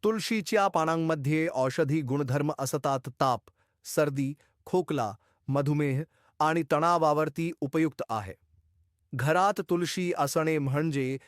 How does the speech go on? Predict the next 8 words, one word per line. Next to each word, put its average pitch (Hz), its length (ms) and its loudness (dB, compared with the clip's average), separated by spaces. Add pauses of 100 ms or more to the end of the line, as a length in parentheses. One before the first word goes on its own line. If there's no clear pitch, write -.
(180)
एक 180 200 0
नैसर्गिक 160 600 0
सकारात्मक 147 640 0 (100)
ऊर्जा 135 360 -2
स्रोत. 117 440 -8 (880)
तुळशीला 185 500 2
दररोज 139 720 0
जल 135 260 0